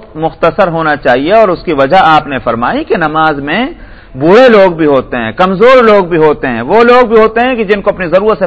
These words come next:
فارغ ہو کر جلدی کہیں جانا ہے، ہمیں اس واسطے نماز کو مختصر ہونا چاہیے۔ باب سے بات ہٹ رہی ہے اور وقت بھی میرا پورا ہو چکا ہے، میں اب اس لیے مختصر میں کہہ دوں، عجیب بات یہ ہے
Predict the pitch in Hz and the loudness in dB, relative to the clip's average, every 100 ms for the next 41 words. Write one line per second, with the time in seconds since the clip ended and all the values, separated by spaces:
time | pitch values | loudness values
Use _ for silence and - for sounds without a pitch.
0 | - 175 185 175 175 151 160 165 156 139 | 0 0 2 -2 -2 -2 -4 -4 -4 -4
1 | 117 117 151 147 - - - - - - | -4 -2 -2 -4 -6 -18 -20 -20 -20 -18
2 | - 120 135 143 160 151 139 143 120 123 | -12 -6 -4 -4 -6 -6 0 2 0 -4
3 | 131 151 - - - - 127 127 131 - | -8 -10 -18 -20 -20 -8 -4 -2 -2 -4
4 | 123 113 117 123 107 110 92 85 71 - | -10 -8 -8 -8 -8 -8 -10 -10 -14 -18
5 | - - - 110 131 185 175 214 180 190 | -20 -20 -20 -4 0 2 0 0 2 2
6 | 180 170 196 196 170 156 160 165 160 151 | 2 -2 -4 0 0 0 -4 -4 -4 -2
7 | 156 143 139 190 180 165 165 143 156 175 | -2 -2 -2 -2 -2 -2 -2 -4 -12 -8
8 | 170 - 143 151 143 170 151 151 - - | -8 -8 -8 -6 -2 -2 -2 -8 -8 -4
9 | 127 139 151 160 - - - 165 254 240 | -2 -2 -8 -14 -20 -16 -6 -4 -4 -4
10 | 120 110 110 104 120 | -2 -2 -4 -8 -8